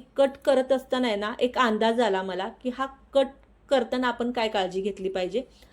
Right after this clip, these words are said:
आणि तुम्हीसुद्धा आहे ना, हा व्हिडिओ बघितला ना, तर तुम्हालासुद्धा आहे ना, अंदाज येईल की आपण काय केलं पाहिजे. तर, अ,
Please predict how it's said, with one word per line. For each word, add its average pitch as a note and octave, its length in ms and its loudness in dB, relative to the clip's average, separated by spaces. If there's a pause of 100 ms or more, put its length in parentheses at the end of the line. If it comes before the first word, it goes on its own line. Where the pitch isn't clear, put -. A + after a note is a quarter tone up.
(180)
आणि A3 200 2
तुम्हीसुद्धा C4 520 -2
आहे A3+ 80 -2
ना, G#3 100 -4
हा A#3+ 200 -2
व्हिडिओ A#3+ 280 4
बघितला A3+ 420 0
ना, G3+ 260 -6
तर A3+ 80 -4
तुम्हालासुद्धा A3+ 640 -4
आहे G#3+ 100 -2
ना, G#3+ 200 -8 (180)
अंदाज G#3+ 460 2
येईल A3 240 2
की A3+ 60 -2
आपण G#3+ 240 -4
काय A3 240 -2
केलं G3 280 -2
पाहिजे. E3 340 -8 (760)
तर, A#3 140 2
अ, C4 240 4